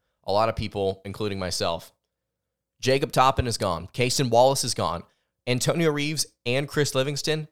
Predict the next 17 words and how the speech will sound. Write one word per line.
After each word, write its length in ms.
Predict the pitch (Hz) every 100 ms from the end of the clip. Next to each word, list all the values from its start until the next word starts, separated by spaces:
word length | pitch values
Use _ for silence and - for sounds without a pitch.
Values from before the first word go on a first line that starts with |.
| _ _ _
one 180 | 123 175
of 80 |
them 140 | 165 156
may 120 | 147
return, 520 | 156 - 139 165 180 - _ -
but 100 | 127
more 160 | 147
than 100 | 139
likely, 480 | 139 156 165 170 170 - _
one 160 | 113
of 80 | 139
them's 120 | 143
gonna 140 | 135 135
be 100 | 123
gone 240 | 123 143
or 180 | 127 143
both. 380 | 123 104 -